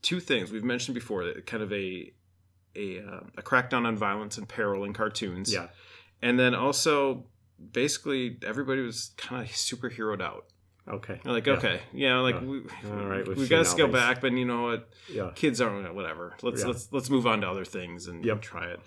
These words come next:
Speaker 1: It wouldn't last long, but it would happen. That they,
Speaker 2: Yeah.
Speaker 1: they kinda wore out. But in nineteen seventy-two, A B C in particular saw the reemergence of Batman and Robin on the new Scooby-Doo movies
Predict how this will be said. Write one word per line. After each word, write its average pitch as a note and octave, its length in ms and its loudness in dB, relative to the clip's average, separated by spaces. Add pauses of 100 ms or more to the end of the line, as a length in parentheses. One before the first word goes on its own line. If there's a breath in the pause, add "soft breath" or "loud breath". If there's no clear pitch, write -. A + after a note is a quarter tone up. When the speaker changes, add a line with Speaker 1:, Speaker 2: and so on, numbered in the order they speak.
(220 soft breath)
Speaker 1:
It C3 140 2
wouldn't E3+ 340 4
last A#2 540 0
long, B2+ 340 2
but A#2 100 2
it E2 40 -4
would G2+ 100 -2
happen. G2 460 -4 (240)
That G2 180 -4
they, G2 80 2
Speaker 2:
Yeah. G2+ 180 0
Speaker 1:
they G#2+ 100 -2
kinda A2 200 -2
wore G2+ 200 -4
out. G2 140 -6
But G#2 120 -6
in A2 100 0
nineteen C3 320 0
seventy-two, D3 720 -2 (260)
A B2+ 120 4
B C3+ 100 6
C C#3 200 4
in A#2+ 80 2
particular G#2+ 560 0
saw G2+ 640 0 (180)
the G2+ 300 -4
reemergence A2+ 920 0
of G2 280 -6
Batman G#2+ 380 -4
and G2+ 200 -6
Robin G#2+ 460 0
on F#2 440 -6
the F#2+ 180 -8
new G#2 160 -4
Scooby-Doo - 840 -2
movies - 560 -4